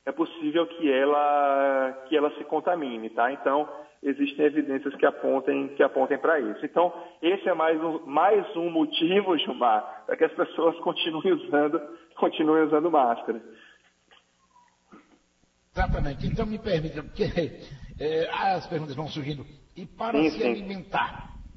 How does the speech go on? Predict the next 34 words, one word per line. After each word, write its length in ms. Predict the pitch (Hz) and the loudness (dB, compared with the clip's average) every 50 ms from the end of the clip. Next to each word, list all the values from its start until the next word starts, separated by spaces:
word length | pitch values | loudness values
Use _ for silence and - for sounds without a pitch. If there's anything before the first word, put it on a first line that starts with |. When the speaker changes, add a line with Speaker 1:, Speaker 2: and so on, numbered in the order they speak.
| - - | -20 -20
Speaker 2:
o 20 | - | -10
que 80 | - | -10
é 40 | 143 | -6
que 80 | - - | -4 -4
a 40 | - | -4
pessoa 320 | - 165 - - 165 151 | -4 -8 -6 -4 -4 -4
deve 160 | 139 143 135 | -4 -4 -4
fazer? 320 | - 143 117 92 - 85 - - - - - - - - - - - - | -4 -4 -6 -4 -8 -16 -16 -16 -16 -18 -18 -18 -20 -20 -20 -20 -20 6
Speaker 1:
Po-, 140 | - 165 - | 6 6 8
pois 220 | - 208 208 180 | 8 4 2 4
não, 200 | 175 170 160 151 | 2 2 4 4
é, 200 | 156 151 - 156 | 4 4 4 2
Gilmar, 340 | 151 165 170 175 180 175 170 | 4 2 4 4 6 6 6
não, 100 | 170 175 | 4 2
não 180 | 170 165 175 170 | 2 2 0 2
te 120 | - - | 4 4
ouvi, 240 | 185 175 165 151 135 | 2 4 4 2 2
perdão. 400 | - 151 147 143 127 113 101 95 - - - - - - - - - - - - - - | 4 2 2 4 2 2 2 0 -4 -10 -16 -18 -20 -20 -20 -20 -20 -20 -20 -20 -10 -8
Speaker 2:
E 80 | 151 - | -8 -4
para 240 | - - 233 220 | 2 2 2 2
comer, 460 | - - 226 220 185 165 139 - - - | 2 -2 -2 -2 0 0 -2 -2 -2 -4
para 200 | - 208 208 190 | -2 0 0 -2
se 180 | - - 214 | 0 0 -2
alimentar, 760 | 202 202 190 180 190 175 - - 147 120 - - - - - - - - _ _ | 0 0 -2 -4 -6 -6 -4 -4 -4 -4 -4 -8 -16 -20 -20 -20 -20 -20 _ _
no 80 | 127 147 | -10 -8
momento 300 | 185 185 180 220 220 214 | -6 -4 -4 -4 -2 -2
da 60 | 220 | -2
alimentação, 560 | 214 202 185 185 180 - 175 139 - - 131 | -2 -2 -4 -6 -6 -6 -6 -6 -4 -6 -6
a 20 | 120 | -6
pessoa 240 | 147 127 - 170 | -6 -6 -4 -4
deve 120 | 165 156 156 | -4 -4 -2
fazer 280 | - 170 151 135 156 | -2 -4 -2 -2 -4
o 40 | 151 | -6
quê? 220 | - - 101 85 | -6 -8 -12 -12